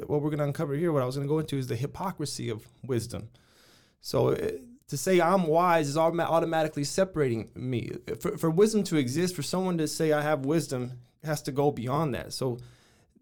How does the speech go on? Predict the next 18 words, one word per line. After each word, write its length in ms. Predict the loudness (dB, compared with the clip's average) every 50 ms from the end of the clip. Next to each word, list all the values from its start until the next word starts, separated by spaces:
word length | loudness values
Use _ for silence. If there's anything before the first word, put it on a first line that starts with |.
| _ _ -16 _ -2
in, 180 | -2 -2 0 -2 -2
in 100 | 2 2
that 220 | 4 2 2 4
world, 240 | 6 6 6 6 4
for 80 | 0
someone 260 | -2 0 0 2 2 0
that's 160 | 0 -2 -4
truly 320 | -6 -4 -2 0 0 0
wise, 480 | 0 0 0 0 2 0 0 -2 -4 -4
you 160 | -2 -2 0
would 160 | 0 0 -2
never 400 | -2 -2 -2 -2 -2 -4 -4 -6 -12 -18 _ _ _ _ _ _ _ _ _ _ -2
even 400 | 0 2 2 2 0 0 -4 -8 -16 _ _ _ -20 _ -4
think 220 | -2 -2 0 0
of 80 | 0 0
the 80 | 0
word 220 | 0 2 0 0 0
wisdom, 460 | -2 -4 -4 -4 -4 -8 -10 -10 -10